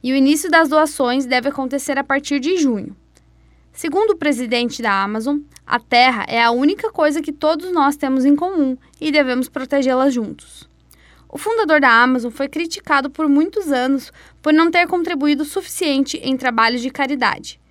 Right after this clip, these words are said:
o que ele vem tentando mudar recentemente. Apesar do alto valor destinado ao fundo, os dez bilhões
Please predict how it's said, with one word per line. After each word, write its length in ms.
o 100
que 140
ele 160
vem 160
tentando 360
mudar 300
recentemente. 880
Apesar 400
do 140
alto 240
valor 320
destinado 460
ao 80
fundo, 480
os 120
dez 240
bilhões 600